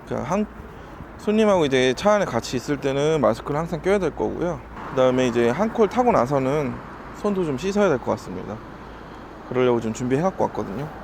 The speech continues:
일은 정말 하기 싫은데 돈 벌어야죠. 벌어야 되는 입장으로서는 어쩔 수가 없는 것 같습니다. 그냥, 어, 준비를 하긴 하는데 그래도 걱정이네요.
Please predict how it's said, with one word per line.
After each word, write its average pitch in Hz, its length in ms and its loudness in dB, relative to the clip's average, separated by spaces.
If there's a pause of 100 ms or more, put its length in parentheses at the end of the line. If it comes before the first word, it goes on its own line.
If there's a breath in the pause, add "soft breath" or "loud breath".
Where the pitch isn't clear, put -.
(140)
일은 143 300 2
정말 135 680 4
하기 208 200 -2
싫은데 175 580 2 (720)
돈 127 140 0
벌어야죠. 131 540 2 (260)
벌어야 127 280 4
되는 139 400 4
입장으로서는 123 840 0 (640 loud breath)
어쩔 147 220 0
수가 139 180 2
없는 120 240 4
것 110 80 2
같습니다. 82 400 -6 (260)
그냥, 113 320 -4 (1040)
어, 104 380 -10 (240)
준비를 123 560 4
하긴 196 380 -2
하는데 151 480 -2 (180)
그래도 127 400 0 (220)
걱정이네요. 113 600 -4